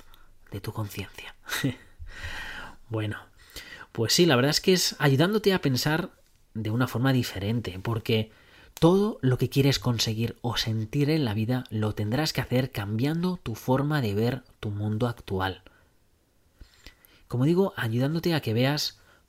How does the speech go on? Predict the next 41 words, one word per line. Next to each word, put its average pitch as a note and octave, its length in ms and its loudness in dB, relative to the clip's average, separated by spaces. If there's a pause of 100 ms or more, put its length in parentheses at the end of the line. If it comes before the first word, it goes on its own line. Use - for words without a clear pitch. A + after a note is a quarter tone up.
pues, G2 500 -6
el A#2 140 -2
manual B2+ 320 4
de G#3 60 4
instrucciones F3 760 0 (240)
de A2+ 300 -6
tu A2+ 100 -4
mente A#2 480 2 (180)
y A2+ 220 -2
utilices C#3 880 0 (140)
a G#2 200 -2
tu B2 160 -2
antojo. G#2+ 540 -2 (1200)
Es - 80 -10
por A3 140 8
eso A3+ 160 2
que E3 80 2
tengo F3 180 2
estos B2+ 260 2
podcasts, - 360 0
que A2 80 -6
tengo D#3 220 2
el C#3 60 6
libro D3+ 200 6
de D#3+ 80 6
Sinvergüenza B2 480 0
de A#2+ 140 2
mí, B2 300 2
los A#2 180 -4
cursos F3 280 4
online E3 300 4
que D3+ 60 2
están D#3+ 200 -2
a F3 120 0
puntito, D#3 500 2
a E3+ 60 0
puntito D3 360 0
de D3+ 80 4
salir, C3 400 2 (440)
y A#2 100 -4
bueno, A#2 300 0